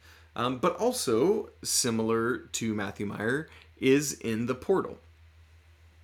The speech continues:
One of the things that often paints a picture for you is, is some of the moves from the N B A. Nance didn't get a, an invite to the N B A Combine, and so that tells you,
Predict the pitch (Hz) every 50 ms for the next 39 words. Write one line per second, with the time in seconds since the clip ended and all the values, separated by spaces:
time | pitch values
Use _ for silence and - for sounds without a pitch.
0 | _ - - - - - _ - - _ - - - _ - - _ - - _
1 | - - _ - - _ - - - - - - - - _ - 139 151 165 160
2 | 143 127 - - 160 156 170 175 190 123 120 117 110 - - - 98 117 127 -
3 | - 147 135 127 113 - 139 143 135 131 - 110 - - 139 127 - - 147 139
4 | - - 139 135 139 135 139 156 165 160 - - - 113 107 104 104 107 104 -
5 | - - - - 117 104 - - 131 127 117 113 117 110 113 123 117 113 - -
6 | 113 110 110 - 117 113 110 107 104 101 101 110 151 190 - - - - - -
7 | - - - _ _ - - - - 143 139 135 143 180 - 214 - - 127 110
8 | 107 131 131 131 170 180 - 127 113 127 127 139 170 170 - - - 113 113 113
9 | - - - 120 117 113 113 120 117 107 107 117 151 170 170 - - - - -
10 | - - 123 113 113 107 107 - 117 110 104 110 101 98 95 92 - - - 104
11 | 104 120 120 135 139 156 170 180 165 123 110 - - 113 107 117 123 123 - -
12 | 135 127 127 127 127 131 131 131 131 131 131